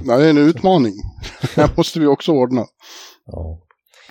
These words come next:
Speaker 2: Nej, men såna
Speaker 1: Ja.
Speaker 2: här målvaktsparet är ju otroligt bra också, som du nämner, Sorokin och Valama.
Speaker 1: Ja,
Speaker 2: Det är
Speaker 1: ja, ett av de
Speaker 2: oj, oj.
Speaker 1: absolut bästa paren, det är det ju.
Speaker 2: Och så vill jag nämna
Speaker 1: Eh.
Speaker 2: också, säga grattis till, eh, Lou Lamoriello. Han fyllde ju åttio år för några veckor sedan. Åttio bast igen.
Speaker 1: Ja, otroligt.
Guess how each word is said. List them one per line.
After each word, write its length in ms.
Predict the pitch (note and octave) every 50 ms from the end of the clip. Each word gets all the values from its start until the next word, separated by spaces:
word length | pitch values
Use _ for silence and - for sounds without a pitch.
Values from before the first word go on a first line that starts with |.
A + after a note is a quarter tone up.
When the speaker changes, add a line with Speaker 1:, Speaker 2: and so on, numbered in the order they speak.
| - - -
Speaker 2:
Nej, 120 | F#2+ F#2+
men 80 | G2+ A2
såna 160 | A2 B2+ C#3+
Speaker 1:
Ja. 60 | D#3+
Speaker 2:
här 60 | C#3 B2
målvaktsparet 640 | B2+ C3 C3 B2 A#2 - - - B2+ A#2+ G#2+ F#2+ -
är 40 | G#2+
ju 80 | G2 F#2+
otroligt 320 | F#2 F#2 G#2 G2 F2+ E2+
bra 100 | - F2+
också, 220 | F2 E2+ - - F2+
som 140 | F#2 F2+ F2+
du 80 | F#2
nämner, 380 | F#2 F#2 F2+ F#2 F#2 F#2 F#2+ G2
Sorokin 420 | - - G#2 G2 F#2+ F#2 - F#2+
och 60 | F#2+
Valama. 340 | F#2+ F#2 F2+ F#2 F#2 F2+ F2
Speaker 1:
Ja, 300 | F2 A#2+ B2 B2+ C#3 C#3 -
Speaker 2:
Det 60 | A2+
är 20 | B2+
Speaker 1:
ja, 160 | C3 C3+ C#3
ett 60 | C#3
av 60 | -
de 80 | - C3+ A#2+
Speaker 2:
oj, 40 | A2 A2
oj. 80 | B2+ -
Speaker 1:
absolut 440 | - - - - B2+ A#2+ A2 G#2+
bästa 380 | G2+ G#2+ G#2 - - - B2 G#2 F#2 - _
paren, 400 | - G#2 A2 B2 F#2+ D#2+ D#2+ F2+
det 60 | G#2
är 120 | A2+ G#2 F#2
det 60 | F2
ju. 180 | E2 - - - - - - - - - _ _ _ _ _ _ - _ - -
Speaker 2:
Och 40 |
så 60 | G#2 A#2
vill 120 | C#3 D#3
jag 80 | D#3+ D3
nämna 140 | C#3 B2
Speaker 1:
Eh. 60 | B2 A2
Speaker 2:
också, 160 | - - A#2
säga 160 | - C3 B2
grattis 380 | A#2+ B2 A#2+ A#2+ - - G#2+ -
till, 220 | - A2+ G#2 G#2
eh, 100 | G#2+ G#2+
Lou 180 | G#2 A2 A2 G#2+
Lamoriello. 400 | G#2+ G#2+ G#2 G#2+ A2+ A#2 G#2+ G2+
Han 100 | G#2+ G#2+
fyllde 280 | C#3+ C3 A2 A2 A#2
ju 80 | A#2+ -
åttio 420 | - C#3 - - - _ - C#3+
år 180 | C3 A#2+ A2+ G2
för 100 | - G#2+
några 120 | G#2 G2
veckor 220 | G2 F#2 F2 - -
sedan. 160 | - E2+ E2 - - _ _ -
Åttio 340 | A3 G3+ G3+ - - G#3+ F#3
bast 220 | F#3 F3 - -
igen. 160 | B2+ F2 D#2 D#2 - _ -
Speaker 1:
Ja, 200 | - - D#2 D2 - _ _ _ _ _ -
otroligt. 440 | G#2+ - - G2 G#2 A2 F2+ -